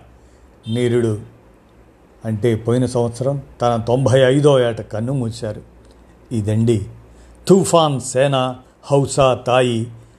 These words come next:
అనే మహాధీర వనిత చారిత్రక పోరాట విశేషాలను మీ కానమోకు కథ వచ్చిన శ్రోతలకు, మీ కానమోకు స్వరంలో రామోజీ విజ్ఞాన కేంద్ర చారిత్రక సమాచార సౌజన్యంగా వినిపించాను. విన్నారుగా,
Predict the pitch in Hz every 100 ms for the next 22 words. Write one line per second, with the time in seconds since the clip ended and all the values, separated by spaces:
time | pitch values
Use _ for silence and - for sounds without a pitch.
0 | _ _ _ - 120 117 113 107 113 127
1 | 127 117 98 95 120 175 170 147 117 127
2 | 143 - 120 95 95 - _ _ _ -
3 | 123 143 117 131 107 104 120 131 143 113
4 | 110 110 139 120 - 123 175 170 - _
5 | _ 107 120 131 - 110 170 175 170 131
6 | 117 120 120 113 113 110 107 113 120 131
7 | 120 170 175 - - - 104 123 117 117
8 | 143 156 135 113 120 117 117 127 190 -
9 | - _ _ - 98 113 165 156 117 110
10 | 117 131 143 120 110 123 151 120 110 127
11 | 143 117 110 98 120 147 135 117 104 110
12 | 131 143 139 113 110 110 - - - 98
13 | 104 113 113 127 113 117 104 98 98 120
14 | 127 120 113 143 143